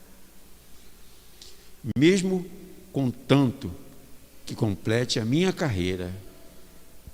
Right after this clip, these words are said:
e o meu ministério que recebi do Senhor Jesus Cristo para testemunhar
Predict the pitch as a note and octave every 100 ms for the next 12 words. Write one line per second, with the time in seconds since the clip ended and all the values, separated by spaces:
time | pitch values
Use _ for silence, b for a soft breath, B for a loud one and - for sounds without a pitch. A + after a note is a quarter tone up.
0 | - - D3+ C#3+ C3+ C3 B2+ G#3 G#3 E3+
1 | - - G#2 G#2 G2 F#2 B2+ C3+ C#3+ -
2 | G2+ A2 G#2+ G#3+ - E3+ D3+ C#3+ C3 A2+
3 | G#2 - A2+ A#2+ A2+ - A2+ G#2+ B B
4 | B B B B B - C3 C#3+ C3 -
5 | C3 - B2 A2+ G#2 G2+ G#2+ G2+